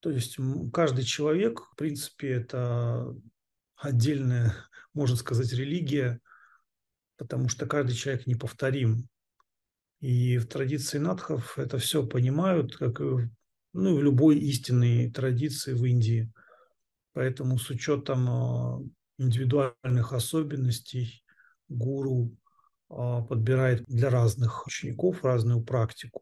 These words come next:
Есть, конечно, м, такой базис, а, йога считается базисом. А, что такое йога?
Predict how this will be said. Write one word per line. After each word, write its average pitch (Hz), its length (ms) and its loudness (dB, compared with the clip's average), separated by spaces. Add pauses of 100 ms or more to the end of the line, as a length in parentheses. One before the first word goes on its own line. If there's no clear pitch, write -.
Есть, 139 320 4
конечно, 139 1000 0 (140)
м, 123 280 -4 (200)
такой 127 300 -2
базис, 156 800 0 (420)
а, 127 240 -2
йога 127 800 0
считается 127 520 -4
базисом. 120 800 -2 (1000)
А, 117 300 -2
что 175 200 -6
такое 139 380 0
йога? 117 640 2